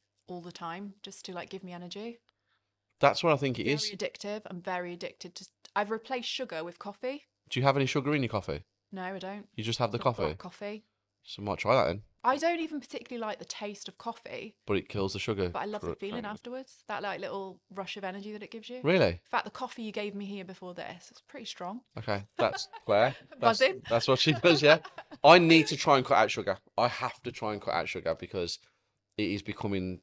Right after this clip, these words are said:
Speaker 2: ridiculous now. It's outrageous. Um, so I wanted to touch upon the health side of things because a lot of people always say to me, "Steve, on the podcasts, everyone always goes in about, 'Where did you start? Was you an entrepreneur? How did you get developments? What do you do?'" And there's like, s-,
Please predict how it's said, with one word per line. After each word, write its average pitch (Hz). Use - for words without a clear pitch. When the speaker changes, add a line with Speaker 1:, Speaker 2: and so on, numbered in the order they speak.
Speaker 2:
ridiculous 85
now. 67
It's -
outrageous. 78
Um, 80
so 95
I 92
wanted 104
to 95
touch -
upon 92
the 85
health 82
side 85
of 82
things 85
because 104
a 113
lot 131
of -
people 107
always 95
say 87
to 92
me, 90
"Steve, 92
on 160
the 180
podcasts, -
everyone 107
always 104
goes 95
in 92
about, 85
'Where 80
did 76
you 90
start? 110
Was 78
you 82
an 85
entrepreneur? 85
How 87
did 82
you 82
get 82
developments? 92
What -
do -
you 98
do?'" 101
And 98
there's 110
like, 110
s-, -